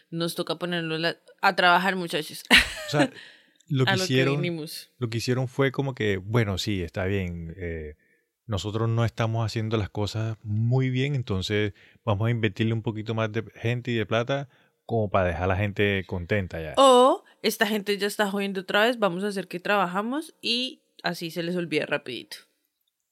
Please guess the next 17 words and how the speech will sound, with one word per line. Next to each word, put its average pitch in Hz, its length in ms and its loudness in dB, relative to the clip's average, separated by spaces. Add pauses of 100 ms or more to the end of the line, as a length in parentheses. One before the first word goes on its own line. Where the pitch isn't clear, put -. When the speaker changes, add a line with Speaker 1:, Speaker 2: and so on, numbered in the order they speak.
(400)
Speaker 2:
Y 147 120 6
un 156 140 6
par 156 260 6
de 143 140 4
años 143 200 2
más 135 240 2
adelante 123 600 2
volvieron 98 840 0
las 101 120 0
críticas 120 360 -2
y 101 40 0
volvieron 92 300 -2
las 95 80 -2
críticas 101 320 -4
más 92 140 2
Speaker 1:
Otra 175 160 0
Speaker 2:
fuertes 143 280 6